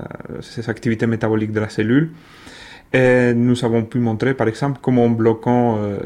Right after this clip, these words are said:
les métabolismes de la glucose ou les métabolismes de la glutamine, euh, on arrivait à,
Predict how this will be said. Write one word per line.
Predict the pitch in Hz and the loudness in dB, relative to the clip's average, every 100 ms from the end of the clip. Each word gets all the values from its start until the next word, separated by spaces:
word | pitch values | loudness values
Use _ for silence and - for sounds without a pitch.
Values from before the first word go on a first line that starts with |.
| - 113 | -8 -6
les | 107 107 | -6 -6
métabolismes | 104 107 113 117 117 | -6 -2 0 2 2
de | 113 | 0
la | |
glucose | 107 113 110 151 147 | 0 -2 2 0 2
ou | 120 | -2
les | |
métabolismes | 110 107 110 110 113 | -2 -2 -4 -2 -4
de | 107 | -4
la | 107 | -8
glutamine, | 107 117 113 113 117 143 160 - - - - - | -4 -2 -2 0 0 0 -4 -12 -20 -20 -18 -4
euh, | 117 110 - | -2 -2 -2
on | 120 113 | -2 -2
arrivait | 110 107 110 123 | -2 -2 0 2
à, | 123 110 107 104 | 2 0 -4 -6